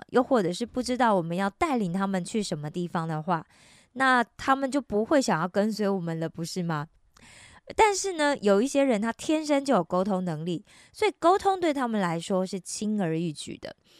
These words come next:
但是对有一些人来说却好像不是这个样子，对吧？但好消息是什么呢？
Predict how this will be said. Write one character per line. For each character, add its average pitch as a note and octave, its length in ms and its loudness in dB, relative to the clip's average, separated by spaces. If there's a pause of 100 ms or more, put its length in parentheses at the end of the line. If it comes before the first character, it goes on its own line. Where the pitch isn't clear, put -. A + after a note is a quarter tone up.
(200)
但 C4+ 160 2
是 C4 120 -2
对 B3 200 4
有 F3 200 2
一 - 20 -6
些 A#3+ 180 0
人 G#3 240 0
来 F3 160 0
说 F#3+ 220 -2
却 G3 220 -6
好 - 360 -10
像 B3 220 -6
不 F3+ 140 -4
是 F#3+ 140 -4
这 F#3+ 100 -4
个 E3+ 100 0
样 G3 220 -2
子， D#3+ 120 -6
对 E3+ 180 -2
吧？ A2 180 -6 (600)
但 F4+ 180 4
好 B3+ 140 8
消 D#4 180 6
息 B3 200 -2
是 C4 160 -2
什 A3 160 0
么 F#3+ 140 0
呢？ B3+ 260 0